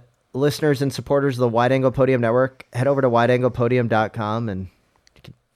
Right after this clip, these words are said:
sign up to be a subscribing member, or you can even do a one-time donation to buy us all coffee or a beer, or you can save up to send us mail to our non-existent P O box. We'd also like to thank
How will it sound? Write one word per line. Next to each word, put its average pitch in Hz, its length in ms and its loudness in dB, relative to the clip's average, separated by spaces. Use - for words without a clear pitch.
sign 135 300 2
up 131 100 2
to 131 80 -4
be 131 160 4
a 127 180 6
subscribing 131 760 0
member, 127 460 0
or 110 140 0
you 117 140 -2
can 110 140 -6
even 110 180 -2
do 107 100 0
a 104 80 2
one-time 104 480 -2
donation 98 460 -2
to 92 80 -2
buy 90 240 0
us 98 140 -4
all 92 180 2
coffee 95 540 -2
or 104 140 4
a 101 40 2
beer, 101 560 4
or 101 140 0
you 110 80 2
can 104 120 -2
save 117 320 0
up 113 220 2
to 101 140 -8
send 113 260 -2
us 110 220 -2
mail 107 340 0
to 110 240 -4
our 104 400 -2
non-existent 104 640 0
P 101 160 0
O 90 60 2
box. 85 420 -4
We'd 117 100 -2
also 127 180 0
like 135 140 2
to 139 80 0
thank 135 420 0